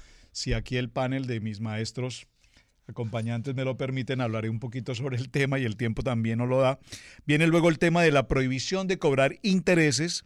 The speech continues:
y esto también es importante que lo consideremos en qué casos se cobran intereses y en qué casos no se cobran intereses, porque estamos hablando de tema personal y no desde el tema del,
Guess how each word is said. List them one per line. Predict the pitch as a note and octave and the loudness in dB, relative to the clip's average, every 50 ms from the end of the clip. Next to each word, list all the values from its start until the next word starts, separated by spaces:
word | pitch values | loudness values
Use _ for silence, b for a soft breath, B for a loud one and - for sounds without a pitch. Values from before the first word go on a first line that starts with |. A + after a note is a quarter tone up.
| _ _ - | _ _ -12
y | - C3 B2+ | -6 -4 -4
esto | C3 B2 - D#3+ | -4 -4 -2 -2
también | E3 C#3+ B2+ B2+ C3 C3+ | -2 -2 -2 -2 -2 -4
es | C#3+ B2 D3 | -4 -6 -6
importante | D3+ B2 F3 C3 A2+ B2+ A#2+ A#2 A2+ D3 | -8 -8 -8 -6 -4 -4 -4 -4 -6 -6
que | - D3 B2+ A#2 G#2 b b b b b _ | -4 -4 -4 -4 -6 b b b b b _
lo | - C3+ C3 B2+ | -6 -6 -4 -4
consideremos | - C3+ B2+ A#2 - C#3+ C#3 C#3+ C#3 C3 B2+ B2 C3+ C#3 - - b b b b b b b b - | -4 -4 -4 -4 -2 -2 -2 0 0 0 -2 -2 -6 -8 -12 -16 b b b b b b b b -4
en | D3+ B2+ A#2 A2+ | -4 -2 -2 -2
qué | B2+ C3+ A#2+ | -4 -4 -2
casos | - D3 C#3 C3 C#3+ D3+ A2+ | -2 -2 0 0 -2 -4 -4
se | C3 A#2+ - | -6 -6 -4
cobran | - C3 C3 C3 C3+ C#3 C#3+ | -4 -2 -2 0 0 -2 -2
intereses | C#3+ C3 B2 D3 C#3+ C#3+ C3+ B2+ C3+ C#3 A#2+ | -4 -4 -4 -2 -2 0 -2 -2 -4 -6 -6
y | B2 A#2 | -6 -6
en | A2 G2+ F#2+ | -6 -6 -8
qué | A2 G#2 | -10 -10
casos | - - A2+ A2 A#2 B2+ B2 A#2 | -8 -8 -8 -6 -6 -8 -8 -6
no | A2+ G#2+ G#2 G2+ | -6 -6 -8 -8
se | - A#2+ A#2 | -8 -10 -8
cobran | - B2+ A#2 A#2 A#2 A#2 B2 | -6 -4 -4 -2 -2 -2 -2
intereses, | B2 A2 B2 C#3+ F3 F3+ C#3+ G#2+ G#2+ - - b b b b b b b b _ | -2 -2 0 0 2 0 0 -2 -6 -12 -16 b b b b b b b b _
porque | - C3+ B2+ A#2 - C3 | -6 -6 -6 -4 -4 -6
estamos | B2 A2+ - B2 A#2+ C3+ C#3+ D3+ | -6 -4 -4 -4 -4 -2 -2 -2
hablando | C#3 B2 A#2+ A#2 A2+ A2+ A2+ B2+ | -2 0 0 -2 -2 -2 -2 0
de | C3 B2+ A#2+ | 0 -2 -2
tema | A#2 - B2 A#2 A#2 B2 B2+ C3 C3 B2 A#2 | -2 -4 -4 -2 -2 -2 -2 -2 -2 -4 -4
personal | - D#3 D3 A#2 C3 E3 D3 C#3 C3+ D3 F#3 G#3 B B B B B B - B3 G#3+ F#3+ | -4 -4 -4 -2 -2 -2 -2 -2 -2 -2 -4 -6 B B B B B B -20 -20 -12 -6
y | D#3 B2 | -4 -2
no | A2+ A#2 A2+ | -2 -2 -2
desde | A#2 B2+ A#2+ C3+ | -2 -4 -4 -6
el | A#2 A2+ | -8 -6
tema | - A#2 A#2 B2 | -6 -6 -4 -4
del, | B2 B2 A#2 | -4 -6 -8